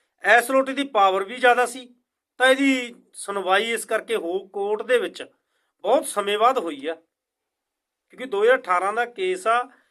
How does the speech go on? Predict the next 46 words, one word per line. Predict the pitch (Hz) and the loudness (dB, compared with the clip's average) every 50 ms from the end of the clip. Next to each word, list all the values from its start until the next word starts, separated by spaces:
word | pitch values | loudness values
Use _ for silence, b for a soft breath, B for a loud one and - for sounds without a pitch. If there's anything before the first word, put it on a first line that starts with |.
| b b b - | b b b -8
ਰੇਪ | 165 180 196 208 226 240 240 - | -2 0 4 6 6 4 4 0
ਕੇਸ | - 220 214 208 208 220 | -2 0 0 0 0 -4
ਇਹਦੇ | 220 226 | -2 -2
ਉੱਪਰ | 226 214 214 - 196 175 | -2 -4 -4 -8 -8 -2
ਦਰਜ | 160 165 160 160 - 185 | 0 2 2 0 0 -4
ਹੋ | 196 208 | -4 -2
ਗਿਆ। | 214 233 240 247 240 240 b b b b b - | 0 2 2 2 0 -4 b b b b b -8
ਤਿੰਨ | 202 226 | -6 -4
ਤਰੀਕ | 262 269 269 262 _ _ _ _ _ _ _ 196 | -4 -6 -6 -8 _ _ _ _ _ _ _ -8
ਦੋਸ਼ੀ | 208 208 208 208 - 269 277 | -6 -6 -4 -2 0 0 0
ਕਰਾਰ | 277 285 277 262 262 262 277 | 2 4 4 6 6 6 4
ਕਰਤਾ | 269 - 220 208 208 - 233 | 2 2 0 2 2 0 2
ਜੱਜ | 233 240 247 240 | 4 4 2 2
ਸਾਹਿਬ | 240 277 277 277 277 | 4 4 2 4 4
ਨੇ | 277 277 269 262 269 - _ | 2 0 0 -2 -4 -6 _
ਤੇ | - 277 285 277 269 269 269 | 4 6 8 8 6 6 4
ਸਜ਼ਾ | 269 - 233 226 247 294 269 240 190 - - | 0 -2 0 4 4 6 6 6 4 2 0
ਇੱਕ | - 240 240 240 | -2 -2 -2 -4
ਤਰੀਕ | - - 220 220 214 - - | -10 -8 -6 -4 -4 -4 -4
ਨੂੰ, | 170 160 139 123 _ _ _ _ _ _ _ _ _ - | -6 -8 -8 -8 _ _ _ _ _ _ _ _ _ -4
ਇੱਕ | 233 277 277 277 311 | -4 -4 0 2 4
ਅਪ੍ਰੈਲ | 294 277 277 254 233 233 226 233 240 247 | 4 4 4 6 6 8 8 8 6 4
ਨੂੰ | 254 269 285 285 277 - _ | 2 -2 -2 -2 -6 -14 _
ਸੁਣਾਈ | _ - - 220 240 240 220 202 | _ -8 0 2 4 4 4 4
ਜਾਣੀ | 190 185 190 202 196 170 | 2 0 0 0 -4 -8
ਆ। | 127 - _ _ _ _ _ _ _ _ _ _ _ _ _ _ _ _ _ - | -10 -12 _ _ _ _ _ _ _ _ _ _ _ _ _ _ _ _ _ 0
ਹੁਣ | 240 294 311 320 320 320 320 320 302 | 2 6 6 8 8 8 6 4 4
ਜਿਹੜੀ | 196 226 262 277 370 | 2 0 0 2 4
ਇਹ | 349 320 302 311 | 4 4 2 2
ਪਾਵਰ | 302 - 247 240 233 233 226 254 | 0 2 6 6 6 6 6 4
ਦੱਸਦੇ | 269 269 262 247 240 240 247 233 | 4 4 4 4 4 2 2 2
ਆਪਾਂ | 214 208 - 208 190 190 202 202 | 2 0 0 -2 -2 -2 -2 -4
ਵੀ | - 214 226 202 | -8 -14 -16 -8
ਜਿਵੇਂ | 185 226 233 240 247 254 | -4 -2 -2 0 2 2
ਇਹ | 254 247 247 254 | 4 4 4 2
ਦੱਸਿਆ | - 196 - - 226 226 | 0 -2 -4 -2 0 0
ਜਾਂਦਾ | 220 208 208 233 269 | 0 0 0 -2 -4
ਮੀਡੀਆ | 262 226 208 175 196 208 202 | -4 -4 -6 -4 -2 0 0
ਵਾਲੇ | 202 202 202 202 202 | 0 0 -2 -2 -4
ਦੇ | 202 208 | -6 -8
ਵਿੱਚ, | 202 190 190 - 208 | -10 -12 -14 -14 -14
ਜਿਵੇਂ | 202 185 196 196 196 190 | -12 -10 -10 -10 -10 -8
ਕਹਿ | 196 196 220 240 | -4 -2 -2 -2
ਰਹੇ | 220 208 208 214 | -2 -2 -4 -4
ਆ | 202 | -4
ਇਹ, | 175 175 175 | -4 -6 -8